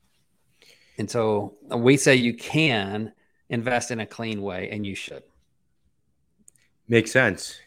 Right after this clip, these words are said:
Speaker 2: You know, and, and, you know, I, I've had this other question, and, and you, you really have answered it. And I think a lot of people will probably, you know, can you really make impact and, and do good and, and make money? You know, um, you know, and, and speaking to you, I,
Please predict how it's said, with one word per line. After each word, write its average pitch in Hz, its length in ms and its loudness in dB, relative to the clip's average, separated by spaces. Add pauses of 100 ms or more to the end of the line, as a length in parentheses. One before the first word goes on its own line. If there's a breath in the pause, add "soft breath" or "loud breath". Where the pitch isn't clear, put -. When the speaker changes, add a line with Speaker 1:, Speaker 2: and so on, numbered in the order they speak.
Speaker 2:
You 127 120 0
know, 120 160 4
and, 127 100 -2
and, 135 320 -6
you 151 80 -6
know, 147 80 0
I, 135 80 2
I've - 920 -16
had 220 140 -6
this 160 120 -2
other 185 160 2
question, 131 560 -2
and, 123 200 -10
and 123 160 -8
you, 131 160 -10
you 131 140 -10
really 156 280 -2
have 98 100 -2
answered 123 420 -2
it. 98 180 -2
And 110 160 -10
I 117 140 -8
think 214 180 -10
a 151 60 -6
lot 123 220 -2
of 131 80 -12
people 120 300 -6
will 107 100 -4
probably, 104 720 -4 (720 soft breath)
you 147 60 -4
know, 147 60 4
can 147 240 2
you 147 100 2
really 139 300 6
make 123 320 2
impact 113 800 -4
and, 98 240 -6
and 95 260 -6
do 104 180 2
good 104 360 4
and, 95 160 -4
and 92 180 -6
make 107 180 2
money? 139 280 2 (560 soft breath)
You 117 100 0
know, 101 320 0
um, 92 480 -2 (200)
you 98 100 -8
know, 95 160 -4
and, 92 240 -6
and 98 260 -10
speaking 143 360 0
to 104 60 -2
you, 95 280 2
I, 92 180 -4